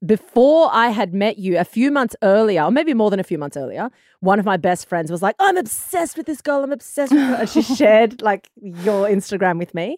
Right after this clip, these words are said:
Speaker 2: Oh.
Speaker 1: And I kind of skimmed over it. I'm like, "Yeah, yeah." And then I started watching
Speaker 2: Hmm.
Speaker 1: your stories, and my, one of my favorite things that Revi does, if you don't already follow her, follow her at, at Revi Jane. It's Revi Jane.
Speaker 2: Yeah.
Speaker 1: Yep. And she does, like, she films herself reading the last few chapters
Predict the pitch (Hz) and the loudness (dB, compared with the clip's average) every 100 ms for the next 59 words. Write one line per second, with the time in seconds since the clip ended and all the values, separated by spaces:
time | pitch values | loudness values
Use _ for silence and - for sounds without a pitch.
0 | - 359 269 208 247 302 254 302 359 349 | -8 -2 0 0 -2 0 2 4 2 0
1 | - - 311 294 269 277 285 320 427 359 | -4 -2 0 0 2 0 0 0 0 2
2 | 269 208 233 359 - 320 202 165 196 196 | 2 4 2 2 0 2 0 2 2 2
3 | - 196 160 151 247 247 208 - 190 - | -2 -4 -2 -4 -2 -2 -2 0 -2 0
4 | 185 170 165 165 165 175 160 156 170 165 | 0 2 0 -2 -4 -4 -2 -2 -4 -4
5 | _ 170 170 170 156 151 131 147 143 135 | _ -6 -4 -4 -2 -4 -6 -10 -8 -6
6 | 139 131 135 135 - 160 156 - 139 135 | -4 -4 -4 -6 -4 -2 -2 -2 -4 -4
7 | - 131 135 131 131 - - - 139 135 | -6 -6 -4 -4 -4 -10 -12 -6 -4 -4
8 | 135 131 - 151 - 139 139 131 151 147 | -4 -6 -8 -8 -6 -6 -6 -6 -8 -8
9 | 143 175 - 240 - 202 165 147 143 143 | -8 -10 -6 -6 0 0 0 -2 -6 -8
10 | 208 - - _ 170 - _ _ _ _ | -6 -8 -12 _ -4 -4 _ _ _ _
11 | _ 165 160 - 151 151 151 160 151 - | _ -6 -4 -4 -4 -2 -4 -4 -6 -6
12 | - 160 165 160 147 170 165 151 151 143 | -12 -12 -10 -10 -12 -12 -10 -8 -8 -8
13 | 143 139 147 - 147 - - - 160 - | -8 -8 -12 -14 -14 -14 -14 -14 -14 -14